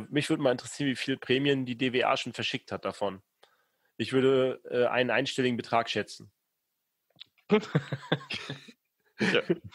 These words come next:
Speaker 1: Ja, die Prämien sind auch nicht so geil. Man müsste irgendwie was noch Geileres kriegen. Weiß ich nicht. Für was würdest, genau, f-, gute Frage eigentlich mal zum Abschluss noch von unserem Podcast. Für was würdest du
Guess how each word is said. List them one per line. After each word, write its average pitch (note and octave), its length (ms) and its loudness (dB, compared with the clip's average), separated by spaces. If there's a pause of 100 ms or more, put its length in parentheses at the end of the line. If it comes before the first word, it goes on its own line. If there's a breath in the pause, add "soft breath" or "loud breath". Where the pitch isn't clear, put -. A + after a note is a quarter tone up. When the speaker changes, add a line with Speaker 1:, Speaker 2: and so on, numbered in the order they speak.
(2000 loud breath)
Speaker 1:
Ja, B2+ 100 4
die D3 140 0
Prämien D#3+ 320 2
sind D#3 140 2
auch D3+ 60 6
nicht D3 120 2
so C#3 80 0
geil. C3 280 4
Man A2+ 120 4
müsste B2+ 240 0
irgendwie B2+ 260 0
was A#2+ 220 -6
noch B2 160 -8
Geileres A#2 460 2
kriegen. F#2+ 440 -8 (380 soft breath)
Weiß A#2 200 0
ich B2 80 0
nicht. G#2 380 -6 (120)
Für B2 120 -4
was E3 200 0
würdest, F#3+ 420 0
genau, F#3 200 2
f-, - 280 -14
gute G3+ 180 -4
Frage F#3+ 300 2
eigentlich A#2+ 140 0
mal B2 140 2
zum B2+ 120 -6
Abschluss - 340 -4
noch A2 140 -2
von A2+ 160 -10
unserem A2+ 200 -2
Podcast. G#2 520 -6 (340 loud breath)
Für B2 200 2
was E3 240 2
würdest D#3 320 2
du E3+ 360 0